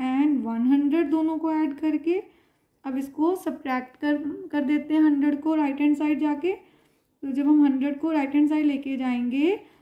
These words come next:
वो हो जाएगा माइनस, आपके पास आ गया फ़ोर फ़ोर्टी डिग्री, x is equal to four forty divided by eleven, क्योंकि इलेवन इधर मल्टीप्लाई हो रहा है, इलेवन वन जा, इलेवन फ़ोर जा, zero as it is। Then हमारे पास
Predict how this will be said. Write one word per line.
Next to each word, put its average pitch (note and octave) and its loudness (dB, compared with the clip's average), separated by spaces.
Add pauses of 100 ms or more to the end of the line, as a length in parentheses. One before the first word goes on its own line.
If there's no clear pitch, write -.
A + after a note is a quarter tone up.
(160)
वो D4 2
हो D4 4
जाएगा B3+ -2
माइनस, A#3+ -2 (440)
आपके B3+ -8
पास B3 -8
आ A#3+ -6
गया B3 -4
फ़ोर E4 2
फ़ोर्टी E4 -2
डिग्री, C#4+ 4 (480)
x B3+ -10
is B3+ -6
equal C4+ -6
to C#4+ 0
four C4 -2
forty B3+ -2 (560)
divided A#3+ -4
by C#4 0
eleven, D#4 2
क्योंकि C#4 -2
इलेवन B3+ 0
इधर C4 0
मल्टीप्लाई D#4 0
हो D4+ 2
रहा C4+ -6
है, C4 -8 (360)
इलेवन B3 0
वन D4+ 2
जा, E4 0
इलेवन A#3 -4
फ़ोर C4+ -2
जा, D#4 -2
zero A#3+ -4
as D4+ 2
it D#4+ -2
is। D4+ 4 (600)
Then A#3 0 (340)
हमारे B3 -2
पास B3 -6